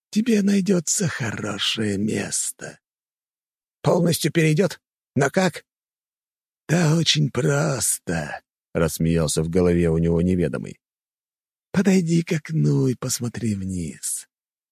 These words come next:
Хон Гильдон подошел и взглянул, куда сказали. "Видишь, генерал Цзинь-Пынь, он следит за тобой, верно? Черные драконы внутри армии лишние.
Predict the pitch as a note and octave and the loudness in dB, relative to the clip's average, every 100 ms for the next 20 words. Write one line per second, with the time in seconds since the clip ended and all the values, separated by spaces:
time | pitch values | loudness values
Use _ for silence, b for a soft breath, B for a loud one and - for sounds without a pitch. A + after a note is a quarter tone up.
0 | _ _ _ _ _ _ - F2 F#2 G2 | _ _ _ _ _ _ 0 4 4 4
1 | G#2 F#2+ F2 G#2 G2+ F2+ E2 D#2+ F#2+ F#2 | 4 2 2 4 2 2 0 0 2 2
2 | F#2 F2 F#2 A2 A2+ G#2+ F#2+ F2+ - F#2 | 2 0 0 2 2 0 0 -2 -2 -2
3 | D#2+ G1+ G1+ _ _ _ _ _ _ _ | -2 -6 -10 _ _ _ _ _ _ _
4 | _ _ _ G#2+ A#2 E3 F3 A2 G2 - | _ _ _ -6 0 0 0 -4 -8 -8
5 | - - _ _ _ _ _ _ - C#3+ | -10 -12 _ _ _ _ _ _ -2 0
6 | D3 D3+ D3+ D3 C3+ A#2+ D3 D3+ C3+ G#2+ | 2 2 0 0 -2 0 2 4 2 -2
7 | - D#3+ D3+ C#3 G#2+ _ _ _ _ _ | 0 2 4 2 -2 _ _ _ _ _
8 | _ D3 D#3+ D3 D#3 E3+ F3+ F#3+ C#3+ G#2+ | _ 0 0 0 0 2 4 2 2 -4
9 | D#2+ D2+ - - F#3 G3+ D3+ G#2+ - - | -6 -10 -8 -2 0 2 0 -6 -14 -18
10 | _ _ _ _ _ _ _ - G#2+ A2+ | _ _ _ _ _ _ _ -2 0 0
11 | A2+ A#2+ G#2+ G#2 - A2+ A#2 A2+ A2 A2 | 0 0 0 -4 -4 -4 -2 -2 0 -2
12 | G#2+ A2+ A2 A2 A#2 A2 A2+ A2+ A#2 A#2+ | 0 0 0 -2 -2 0 0 0 -2 -2
13 | A2+ - - - | -4 -8 -10 -20